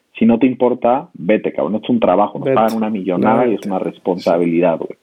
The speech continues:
Speaker 1: Eh, qué duras declaraciones y que al final, güey, Houston, pues ya, eh, ni siquiera pick de draft va a tener y, y ya está jodido, güey.
Speaker 2: Pues es que tiene toda la razón J J Watt de hacer ese rant contra su equipo,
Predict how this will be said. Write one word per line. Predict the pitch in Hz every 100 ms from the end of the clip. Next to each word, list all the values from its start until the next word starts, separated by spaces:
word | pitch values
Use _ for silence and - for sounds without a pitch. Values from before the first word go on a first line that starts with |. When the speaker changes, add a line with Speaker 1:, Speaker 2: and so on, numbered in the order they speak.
| _ _ _ _ _ _ -
Speaker 1:
Eh, | - - - - -
qué | 104
duras | 107 123 123 -
declaraciones | 98 92 90 82 - 98 123
y | -
que | -
al | 87
final, | 92 101
güey, | 107 104
Houston, | 107 101 120 107 - _ _ _ _ _
pues | - 87
ya, | 104 95 - _ -
eh, | 80 78
ni | 95
siquiera | 98 90 123 117
pick | 123 - -
de | 120 113
draft | 107 113 117 123
va |
a | 113
tener | 92 107 123 139
y, | 123 92
y | 90 82
ya | 104
está | 110 -
jodido, | - 113 196 -
güey. | - - _ _ _ _ _ _ _ _ _ - - - _ _
Speaker 2:
Pues | 139
es | 147
que | 175
tiene | 160 165
toda | 160 147
la |
razón | 123 120 131 139 135 127 135
J | 131 131
J | 135
Watt | 131 131
de | 131 131
hacer | 120 135
ese | 131 131 123
rant | 127 131 127
contra | 131 123 120
su | 117
equipo, | 117 - 135 131 139 -